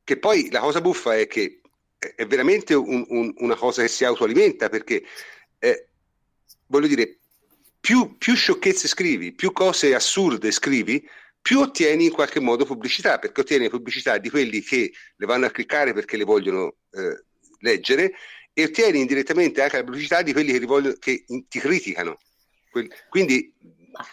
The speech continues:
Speaker 2: io vi
Speaker 1: è un,
Speaker 2: voglio
Speaker 1: è un
Speaker 2: raccontare una che mi è appena venuta in mente, però finisce e racconto una allucinante che non ricordavo.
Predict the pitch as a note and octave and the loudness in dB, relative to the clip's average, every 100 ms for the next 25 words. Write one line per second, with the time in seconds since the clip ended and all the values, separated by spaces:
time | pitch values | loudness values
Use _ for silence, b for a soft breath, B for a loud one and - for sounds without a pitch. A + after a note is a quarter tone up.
0 | - E3 F3 A#3+ G#3+ D3+ F3 E3 D3 - | -6 -2 2 2 2 2 2 0 -6 -6
1 | C#3 C#3 D#3+ G3 D3 C3+ D3 C3+ B2+ B2+ | -6 -6 -10 -10 -10 -8 -10 -10 -10 -10
2 | B2 B2 A#2+ C3 A#2+ A#2+ A#2+ A2+ - B2 | -12 -14 -12 -12 -12 -14 -10 -12 -10 -12
3 | B2+ C3+ - - C3+ C3 C3 C3+ E3 F#3 | -12 -10 -10 -8 -10 -6 -8 -4 -4 0
4 | E3+ C3 - B2+ A2+ A#2+ - C#3 C3+ C3 | -2 -4 -8 -8 -8 -12 -10 -6 -6 -6
5 | B2+ B2 A2+ A2 A2+ | -6 -4 -4 -6 -8